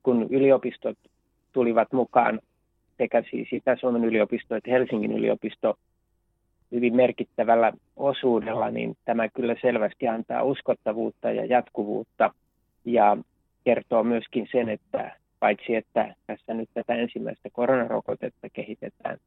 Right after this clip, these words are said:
niin tässä on sitten paljon pidemmän tähtäimen suunnitelmia huoltovarmuuden ja sitten näiden toisen ja kolmen pol-, kolmannen polven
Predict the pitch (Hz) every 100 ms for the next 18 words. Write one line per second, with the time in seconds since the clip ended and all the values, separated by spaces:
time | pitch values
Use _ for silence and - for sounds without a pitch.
0 | _ _ - 107 107 - 110 107 107 104
1 | 117 107 113 110 104 104 _ _ _ _
2 | _ 131 123 117 107 110 107 - 107 107
3 | 104 117 110 104 113 107 107 110 104 113
4 | 110 - 107 104 107 107 104 110 104 107
5 | 107 104 _ _ 113 - - 117 123 120
6 | 120 113 _ _ _ _ _ _ _ _
7 | - 120 113 123 117 - 139 123 113 101
8 | - 107 104 - - 123 117 107 101 110
9 | 104 104 101